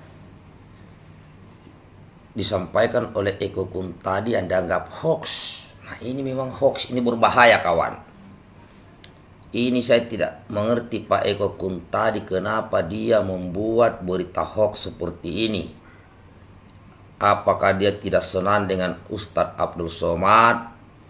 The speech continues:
atau tidak senang dengan ulama, ataukah apapun, saya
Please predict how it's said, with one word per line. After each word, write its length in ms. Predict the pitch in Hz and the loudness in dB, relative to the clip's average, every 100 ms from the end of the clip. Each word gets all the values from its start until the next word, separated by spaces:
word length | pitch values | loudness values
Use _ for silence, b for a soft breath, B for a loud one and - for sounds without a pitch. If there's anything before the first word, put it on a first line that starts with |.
| - - | -20 -12
atau 320 | - - 87 | -8 -2 -2
tidak 240 | 90 90 - | 0 -2 -2
senang 320 | 95 95 98 | -2 -2 -2
dengan 320 | 92 90 85 | -2 -2 -4
ulama, 720 | 87 90 90 101 120 123 123 - - - - - - b b b - | -2 2 4 6 8 8 6 2 -8 -20 -20 -20 -20 b b b -6
ataukah 720 | 90 - 95 92 - - 98 | -4 -2 0 0 0 -2 -2
apapun, 560 | 92 95 92 120 123 110 | 2 0 2 2 2 0
saya 480 | - 82 87 101 | -6 0 2 4